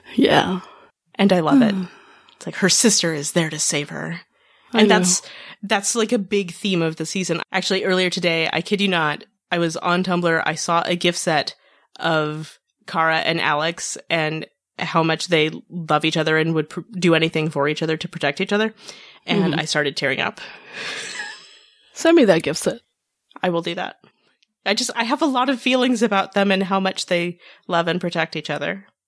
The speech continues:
Speaker 1: So, and then, s-, can I put spoiler alert here?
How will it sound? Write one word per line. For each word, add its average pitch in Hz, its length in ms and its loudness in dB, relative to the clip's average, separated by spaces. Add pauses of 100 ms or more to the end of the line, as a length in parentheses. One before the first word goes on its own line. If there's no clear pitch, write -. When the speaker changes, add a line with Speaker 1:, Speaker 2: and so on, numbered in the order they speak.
(600)
Speaker 1:
So, 202 380 4
and 220 280 4
then, 185 480 6 (720)
s-, - 120 -12 (360)
can 180 120 0
I 165 40 0
put 170 180 -2
spoiler 190 420 4
alert 214 260 0
here? 233 200 -2